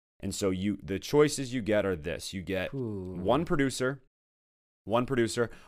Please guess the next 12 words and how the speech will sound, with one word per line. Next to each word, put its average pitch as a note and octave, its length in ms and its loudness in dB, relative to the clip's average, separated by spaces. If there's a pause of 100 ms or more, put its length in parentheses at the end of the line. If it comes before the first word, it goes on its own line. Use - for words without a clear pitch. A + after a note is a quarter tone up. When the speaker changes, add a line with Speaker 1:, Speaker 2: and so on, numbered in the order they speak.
Speaker 1:
or E3 320 8
I C#3+ 80 4
sometimes E3+ 580 2
allow B2+ 300 6
for G2 180 -8
two. D#2 460 -6
Like, F2 220 -4
I'll G#2+ 160 2
always, A#2+ 260 6
sometimes A#2+ 400 0
I've G#2+ 160 0
said G2 340 0